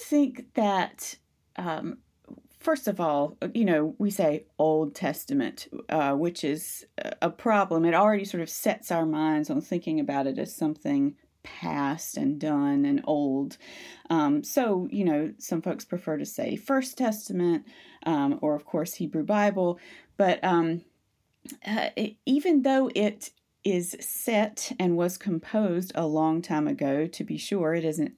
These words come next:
a collection of ancient texts. Um,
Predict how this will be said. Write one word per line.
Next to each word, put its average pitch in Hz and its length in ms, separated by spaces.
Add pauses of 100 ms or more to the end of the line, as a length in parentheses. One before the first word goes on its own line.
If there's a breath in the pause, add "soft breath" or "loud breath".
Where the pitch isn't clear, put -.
a 143 220
collection 180 540
of 143 100 (100)
ancient 165 500
texts. - 720 (560 loud breath)
Um, 214 360